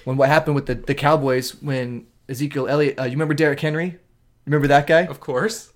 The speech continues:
Speaker 1: Derrick Henry was seen as one of the best running backs in the league. He goes to the Titans and disappears. Ezekiel Elliott comes in as a rookie, dominates. What's going
Speaker 2: Talking
Speaker 1: on?
Speaker 2: about Chris Henry?
Speaker 1: Huh? No,
Speaker 2: Derrick
Speaker 1: Der-, Der-,
Speaker 2: Henry?
Speaker 1: Derrick Henry.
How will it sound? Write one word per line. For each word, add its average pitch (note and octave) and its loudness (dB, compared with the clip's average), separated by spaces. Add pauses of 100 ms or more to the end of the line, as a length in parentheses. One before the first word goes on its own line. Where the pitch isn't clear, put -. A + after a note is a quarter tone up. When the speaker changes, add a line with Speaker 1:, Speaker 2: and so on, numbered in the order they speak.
Speaker 1:
Derrick E3+ 2
Henry E3+ -4 (220)
was D3 -4
seen E3 -2
as C3+ -2
one D3 -2
of C#3 -4
the C3 -4
best C#3 -2
running C#3+ -2
backs C3+ 0
in C#3 -8
the B2+ -4
league. A#2+ -4 (360)
He - -4
goes E3+ 2
to D#3 -6
the D3 -2
Titans D#3+ -2
and A#2+ -8
disappears. B2 -8 (720)
Ezekiel D#3 0
Elliott E3 4
comes C3 -4
in C3 -4
as A#2 -6
a B2+ -4
rookie, C3+ -2 (140)
dominates. B2 -2 (600)
What's C#3+ -2
going D#3+ 2
Speaker 2:
Talking G3+ 8
Speaker 1:
on? F3+ 2
Speaker 2:
about C#3 -4
Chris F3+ -6
Henry? G3 -8 (320)
Speaker 1:
Huh? A#3 0 (800)
No, C4+ -2
Speaker 2:
Derrick E3 -2
Speaker 1:
Der-, E3 -6
Der-, C3+ 0
Speaker 2:
Henry? C4 -14
Speaker 1:
Derrick C4 0
Henry. A2 -6